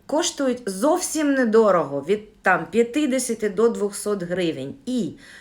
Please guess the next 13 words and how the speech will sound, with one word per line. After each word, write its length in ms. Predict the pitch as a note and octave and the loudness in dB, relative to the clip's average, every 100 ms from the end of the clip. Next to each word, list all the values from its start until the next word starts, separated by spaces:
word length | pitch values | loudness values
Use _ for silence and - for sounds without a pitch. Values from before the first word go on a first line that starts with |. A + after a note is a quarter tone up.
| - | -6
фішка 380 | C4+ C#4+ - G#3 | -2 -2 -2 -8
в 100 | - | -6
тому, 440 | B3 D#4+ B3+ B2+ - - - | -4 -2 -4 -6 -12 -20 -16
що 160 | - | -12
свічка 440 | F3 G#3 C#4 - A3+ | -8 -6 -6 -6 -6
воксплей 640 | G3+ - - A3 C#4+ F#3 | -6 -8 -6 -4 -2 -2
має 300 | D#3 A3 F#3+ | -4 -4 -4
температуру 680 | F3+ E3+ F3+ F#3+ - A3 F3 | -6 -8 -8 -10 -8 -6 -6
г-, 80 | E3 - | -10 -14
плавління 720 | - F#3 D#3+ A3+ D#4+ G#3 A2+ - _ _ _ _ _ _ _ _ _ _ | -10 -8 -4 -2 -2 -2 -6 -12 _ _ _ _ _ _ _ _ _ _
навіть 680 | F3 G3 B3+ E4+ A3+ - - _ _ _ | 0 4 6 4 0 -2 -10 _ _ _
тридцятиградусній 1400 | - B3+ B3 B3 B3 C#4 B3+ A#3 F3+ C3+ B2 - B2 G#2+ | 0 0 0 -4 -2 -2 -2 0 0 -2 -8 -12 -12 -14
є. 200 | F#2+ G2 | -14 -16